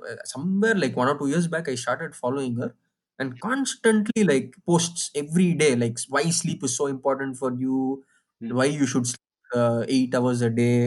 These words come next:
Speaker 2: ம்.
Speaker 1: இந்த மாதிரி, like, கண்டென்ட் போட்டு, போட்டு, போட்டு, போட்டு, you know, then they start, அப்படியே indirect-ஆ they start selling the products.
Speaker 2: ம்.
Speaker 1: இந்த மாதிரி போது தான் அந்த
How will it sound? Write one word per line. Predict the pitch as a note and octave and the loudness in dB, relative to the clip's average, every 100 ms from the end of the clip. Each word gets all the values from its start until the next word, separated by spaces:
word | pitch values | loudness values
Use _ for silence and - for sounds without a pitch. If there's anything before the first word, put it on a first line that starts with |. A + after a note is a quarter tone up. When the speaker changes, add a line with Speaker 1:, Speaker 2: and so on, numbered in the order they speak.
| A#2+ - _ | -2 -10 _
Speaker 2:
ம். | A#2+ A#2+ - - D3+ G3 | -8 -8 -10 -12 -10 0
Speaker 1:
இந்த | F3 F#3+ | 4 4
மாதிரி, | - _ A3 | 2 _ 2
like, | G3 - | 2 2
கண்டென்ட் | F3 F#3 F#3+ | 2 4 4
போட்டு, | F3 F#3 F3 | 2 0 0
போட்டு, | F#3+ F3+ | -4 -4
போட்டு, | - F#3 F3 | -4 -4 -2
போட்டு, | F3 F#3 F#3+ | -2 -2 -2
you | D#3 C#3 | -2 -4
know, | F3 A#3+ E3+ | -4 -4 0
then | F3+ B3 B3 A#3 | 0 0 0 2
they | F3+ | 2
start, | - F3 F#3+ G3+ _ _ _ _ _ _ - | 4 2 2 0 _ _ _ _ _ _ -6
அப்படியே | C#3 D#3 F3 F3+ D#3+ | -4 4 4 6 4
indirect-ஆ | D#3+ D#3 D#3+ G3 | 4 4 4 2
they | D3+ A#2 | 2 2
start | C#3+ C#3 - | 2 2 0
selling | C#3 E3+ | 2 2
the | C3 | 2
products. | A#2+ A#2+ A#2+ A#2+ - - - - _ _ | 0 -2 -4 -6 -12 -16 -18 -18 _ _
Speaker 2:
ம். | C3+ B2 | -6 -2
Speaker 1:
இந்த | E3+ A3 | 2 4
மாதிரி | C#4 D4+ C4+ A3+ - - _ _ _ _ | 4 4 4 4 4 0 _ _ _ _
போது | F#3 D#3 | 0 2
தான் | C3+ B3+ | 2 2
அந்த | A3+ | 2